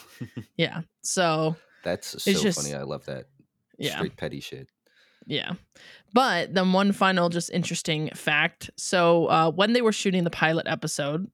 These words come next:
Speaker 2: um, they actually shot the wedding scene first, um, where they're actually being married by, you know, you know, "Do you take this woman?" Blah, blah, blah, all that
Speaker 1: Mm-hmm.
Speaker 2: stuff.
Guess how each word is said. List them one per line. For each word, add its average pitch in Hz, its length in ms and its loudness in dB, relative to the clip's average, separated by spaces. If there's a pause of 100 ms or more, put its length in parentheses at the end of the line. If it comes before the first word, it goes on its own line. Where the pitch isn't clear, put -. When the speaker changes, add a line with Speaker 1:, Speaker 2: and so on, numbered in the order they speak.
Speaker 2:
um, 160 220 -2
they 156 160 0
actually 180 320 0
shot - 360 0
the 160 80 -2
wedding 151 380 -2
scene 180 400 -2
first, - 600 -2 (840)
um, 156 320 2
where 165 120 4
they're 160 100 2
actually 165 300 2
being 160 220 0
married 160 380 2
by, 156 240 4
you 156 180 0
know, 156 240 -6
you 147 120 -6
know, 156 120 -6
"Do 170 140 -4
you 147 80 -2
take 160 200 -4
this 156 200 -4
woman?" 147 280 -4
Blah, 143 160 0
blah, 147 100 -2
blah, 143 180 -2
all 147 140 0
that 147 160 -2
Speaker 1:
Mm-hmm. - 20 -
Speaker 2:
stuff. 180 380 2